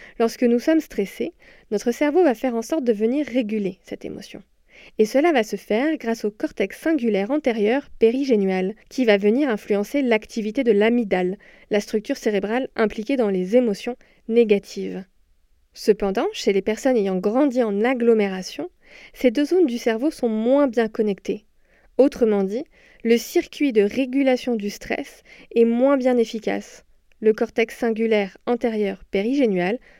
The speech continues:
fait assez mal son job. La nature semble donc faciliter la régulation émotionnelle. Mais pas seulement, elle facilite aussi le développement cognitif. Grâce à une étude menée par Jordi Sunier,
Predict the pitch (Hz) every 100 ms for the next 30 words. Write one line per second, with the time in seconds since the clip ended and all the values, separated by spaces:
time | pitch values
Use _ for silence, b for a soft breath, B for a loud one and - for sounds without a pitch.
0 | b - 233 - - 196 262 240 262 -
1 | 208 196 180 202 _ _ - _ _ _
2 | _ _ _ 214 214 233 - 359 - 254
3 | 208 233 269 226 - 208 208 294 247 226
4 | 208 226 214 277 240 208 - 208 185 190
5 | 208 _ _ 214 202 - 381 - 226 202
6 | 190 - B B B - 233 330 320 262
7 | 226 233 240 339 240 208 226 208 240 285
8 | _ 262 247 233 - 208 - - - _
9 | _ _ _ - 220 226 240 214 208 254
10 | - 339 277 262 277 208 208 226 233 311
11 | - 214 190 285